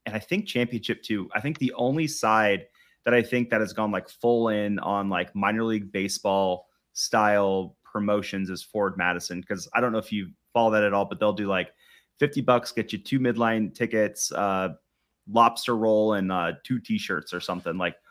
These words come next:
why do you think, uh, they're the only team that kind of has gone into the, the minor league promo route,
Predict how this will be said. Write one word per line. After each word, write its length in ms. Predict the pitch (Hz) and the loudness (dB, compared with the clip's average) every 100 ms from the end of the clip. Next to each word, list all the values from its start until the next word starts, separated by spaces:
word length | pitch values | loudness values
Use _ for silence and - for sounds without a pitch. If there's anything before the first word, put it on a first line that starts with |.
| _ | _
why 140 | 120 143 | 4 6
do 60 | |
you 80 | 202 | 6
think, 280 | 202 180 160 | 2 0 4
uh, 360 | 143 120 104 85 - - | 6 6 6 2 -4 2
they're 140 | 127 | 2
the 120 | 120 | 4
only 240 | 120 123 117 | 2 2 0
team 200 | 117 113 | 0 0
that 140 | 104 | -2
kind 140 | - 107 | -2 -2
of 60 | |
has 220 | 101 98 92 | 0 -2 -2
gone 320 | 101 101 104 | 0 2 2
into 320 | 101 98 104 | 0 -2 -4
the, 360 | 95 92 85 85 _ _ _ _ _ _ _ _ | -2 0 0 -4 _ _ _ _ _ _ _ _
the 80 | 113 | 0
minor 320 | 104 113 113 | 2 4 2
league 220 | 110 98 - - | 0 -2 -6 0
promo 360 | 110 104 98 92 | 2 2 2 2
route, 400 | 90 90 - | 2 0 -2